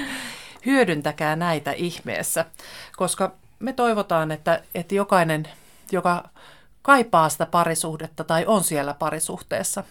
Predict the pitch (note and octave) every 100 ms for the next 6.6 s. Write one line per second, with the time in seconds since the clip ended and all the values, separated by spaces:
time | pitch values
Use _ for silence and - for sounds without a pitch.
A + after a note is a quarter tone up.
0 | - _ - F3+ E3+ E3+ - - - -
1 | D#3+ F3 E3 F#3+ G3+ - G3+ F#3+ F#3 E3+
2 | E3+ G3+ G3 F#3+ F3 F#3+ F#3+ G#3+ G3 D#3+
3 | D3 D#3 - - - - - D#3 D3+ E3
4 | - E3 E3 - - - - - - -
5 | F#3+ F#3+ G#3 G3 F3+ E3+ E3+ E3 E3 D#3+
6 | - A#3 G3 D3+ D3 D3